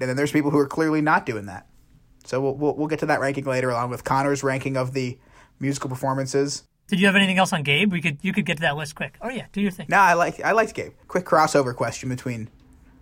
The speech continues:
Speaker 1: uh, this show and the fact that the N F L draft started last Thursday, or Friday.
Speaker 2: Oh, where are we
Speaker 1: Thursday.
Speaker 2: going with this?
Speaker 1: Uh,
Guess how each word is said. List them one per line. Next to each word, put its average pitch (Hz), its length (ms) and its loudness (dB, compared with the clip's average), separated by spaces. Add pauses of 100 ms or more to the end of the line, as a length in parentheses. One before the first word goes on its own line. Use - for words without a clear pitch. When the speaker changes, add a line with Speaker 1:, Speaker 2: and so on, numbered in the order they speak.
(120)
Speaker 1:
uh, 117 200 -4
this 131 120 -2
show 135 220 2
and 120 180 -4
the 120 80 -8
fact 135 180 0
that - 60 -20
the 131 100 0
N 151 100 0
F 151 100 -4
L 135 100 0
draft 135 320 0
started 113 380 -4
last 113 300 -6
Thursday, 120 560 -6 (500)
or 113 120 -6
Friday. 131 480 -4 (300)
Speaker 2:
Oh, 175 100 -4
where 139 140 0
are - 20 0
we 143 60 -4
Speaker 1:
Thursday. 151 100 -4
Speaker 2:
going 160 100 -2
with 143 100 -6
this? 220 340 -6 (1000)
Speaker 1:
Uh, 123 400 -2